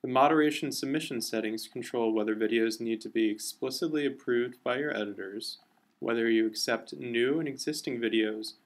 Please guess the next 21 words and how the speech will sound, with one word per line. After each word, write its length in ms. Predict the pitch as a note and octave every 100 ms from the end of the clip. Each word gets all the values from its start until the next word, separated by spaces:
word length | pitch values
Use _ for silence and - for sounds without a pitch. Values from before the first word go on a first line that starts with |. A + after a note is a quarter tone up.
| _ -
or 100 | G#2+
just 380 | G#2 B2+ C3+
new 180 | B2 B2
videos, 640 | B2+ G2+ G2+ F#2+ G2+ G2+ - _ _ _ _ _ _ -
and 140 | C3+
notification 720 | C3+ D#3+ - E3 F3 E3+ D#3+ A2+
emails 420 | G#2+ G#2 G#2 -
that 180 | A#2 -
you 160 | C3 C#3
receive 420 | D#3+ - C#3+ C#3+
for 120 | D3
new 200 | A#2+ C3+
submissions 840 | D3+ C#3 A2 - - G#2 A2 - - _ _ -
and 100 | A#2
that 140 | A2+
get 180 | B2 -
automatically 560 | C3+ D#3+ E3+ E3+ F3 C3+
sent 320 | - C#3 C#3
out 220 | B2+ B2+
to 100 | B2+
submitters 760 | - B2+ C3 C3+ G#2 - -